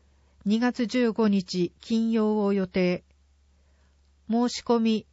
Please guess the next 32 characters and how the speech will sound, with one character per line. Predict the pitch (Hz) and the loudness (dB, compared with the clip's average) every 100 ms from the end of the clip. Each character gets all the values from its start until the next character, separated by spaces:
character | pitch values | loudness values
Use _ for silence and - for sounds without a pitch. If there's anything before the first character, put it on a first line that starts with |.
| _ _ _ _ _ | _ _ _ _ _
十 | 202 254 247 | -2 0 0
二 | 247 | 0
月 | 233 233 233 | 0 -2 -2
三 | 220 214 | -2 -2
日 | - 214 214 | 0 0 0
月 | 190 190 190 233 | -2 -2 -2 0
曜 | 233 220 | 0 0
か | 214 | 0
ら | 208 202 - _ _ | 0 -2 -4 _ _
一 | - 185 240 | -10 -6 -2
月 | 240 233 226 | -2 -2 -2
十 | 240 240 | 0 0
五 | 233 226 | 2 2
日 | 202 - 175 - _ | 2 0 -4 -4 _
火 | 196 | -2
曜、 | 190 190 180 - _ _ _ _ _ | 0 2 0 -4 _ _ _ _ _
午 | - 254 | 0 2
前 | 240 202 | 2 0
八 | 180 190 247 | -2 -4 -2
時 | 220 | -2
半 | 190 214 196 | 0 0 0
か | 185 | -2
ら | 170 165 - _ | -2 -2 -8 _
午 | 247 240 | 0 2
後 | 190 | 0
五 | 185 220 | 0 0
時 | 190 | 0
十 | 185 202 196 | -2 -2 0
五 | 196 | -2
分。 | 180 170 160 - _ _ _ _ _ _ - | -2 -4 -6 -14 _ _ _ _ _ _ -6
土 | 196 214 | -2 0
曜、 | 240 240 220 | 2 0 -2